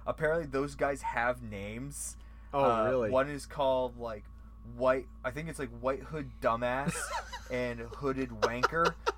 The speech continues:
Speaker 2: <laughs> That's amazing.
Speaker 1: Like, I don't rem-, I'm not gonna look it up, but he gives them, like, they have, like, ter-, like, names that are just insults for white supremacists.
Speaker 2: Oh, I love that a lot. Ah.
Speaker 1: I find it hilarious that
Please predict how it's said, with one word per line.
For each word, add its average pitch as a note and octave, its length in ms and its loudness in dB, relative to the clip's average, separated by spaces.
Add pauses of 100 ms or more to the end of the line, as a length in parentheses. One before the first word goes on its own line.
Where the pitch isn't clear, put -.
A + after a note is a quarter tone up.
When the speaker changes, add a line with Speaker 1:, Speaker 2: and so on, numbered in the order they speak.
(180)
Speaker 2:
<laughs> - 320 -10
That's E4 760 0 (360)
amazing. F#4+ 600 2 (1200)
Speaker 1:
Like, D3 260 2
I D3 80 -2
don't E3 220 6
rem-, E3 140 -2
I'm D3 140 -6
not D#3 140 6
gonna D#3 180 -6
look C#3 160 -4
it C3 100 0
up, B2+ 140 6
but C3 100 0
he D3 80 -6
gives D3+ 240 -2
them, D#3 180 -8
like, C3+ 180 0
they C#3 120 2
have, C3+ 140 2
like, C3+ 340 0
ter-, B2+ 360 0
like, B2+ 300 0
names A2+ 400 -6
that A2+ 160 0
are G#2+ 220 0
just A2 260 -10
insults A2 580 -6
for A2+ 180 -10
white G#2+ 260 -6
supremacists. - 380 -6
Speaker 2:
Oh, C3 420 4
I A#2 180 0
love A#2 580 -2
that G#2 240 -4
a G#2 40 -2
lot. G2 680 -4 (880)
Ah. G2+ 360 -6 (680)
Speaker 1:
I E3 120 -2
find G#3+ 320 4
it A3+ 80 2
hilarious D3 560 -2
that A#2+ 340 2